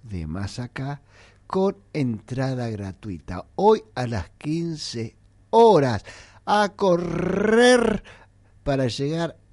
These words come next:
a Cervantes y retirar hasta cuatro entradas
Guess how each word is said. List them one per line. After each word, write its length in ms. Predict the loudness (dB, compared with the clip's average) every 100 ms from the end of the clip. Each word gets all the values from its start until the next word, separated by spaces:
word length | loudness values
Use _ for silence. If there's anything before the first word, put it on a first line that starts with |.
| _
a 380 | -10 -8 -8 -10 _ _ _ _ _
Cervantes 1000 | -16 -6 -4 -2 -2 -2 -4 -4 -6 -6 -10
y 160 | -8 -6
retirar 720 | -4 -6 -6 -4 -4 -6 -10 _ -4
hasta 500 | -2 -2 -4 -10 -10
cuatro 580 | -6 0 0 0 -4 -4
entradas 840 | -4 -8 -6 -4 -2 -4 -6 -10